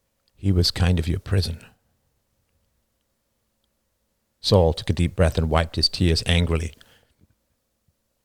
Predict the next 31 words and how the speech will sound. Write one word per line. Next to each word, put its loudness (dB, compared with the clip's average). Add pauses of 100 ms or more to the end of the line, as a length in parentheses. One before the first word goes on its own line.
(220)
"She 0
wouldn't 4
let 6
him 2
go. 2 (540)
She 2
thinks 4
he's 0
like 4
her 4
dad, 4
who 4
she 2
worshipped. 4 (100)
She 2
thinks 0
I'm 2
like 4
her 6
husband, 2 (160)
who 8
she 4
feared 4
by 4
then. 2 (1000)
She -6
called -4
me 0
his 4
name 4 (440)
sometimes. 0